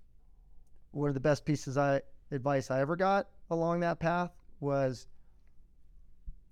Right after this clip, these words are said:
because it's so easy to be a helicopter parent, it's so easy to be a nag and, you know, try to impose your belief on how to do things in life, how to see the world.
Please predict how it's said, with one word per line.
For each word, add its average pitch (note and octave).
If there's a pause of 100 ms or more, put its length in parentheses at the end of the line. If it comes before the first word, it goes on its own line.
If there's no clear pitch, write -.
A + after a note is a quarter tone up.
(360)
because F3+
it's F#3
so A3
easy F#3
to D#3+
be D3
a C3+
helicopter C#3+
parent, D3 (320)
it's -
so D#3+
easy D#3
to C#3 (420)
be D3
a C3+
nag C3
and, C3 (640)
you D3
know, C3 (100)
try C#3+
to C#3
impose C3+
your C3 (720)
belief C3+
on C3+
how C3
to B2+ (1700)
do D#3
things D#3
in D3
life, C#3 (260)
how C#3+
to C#3+
see -
the B2+
world. C3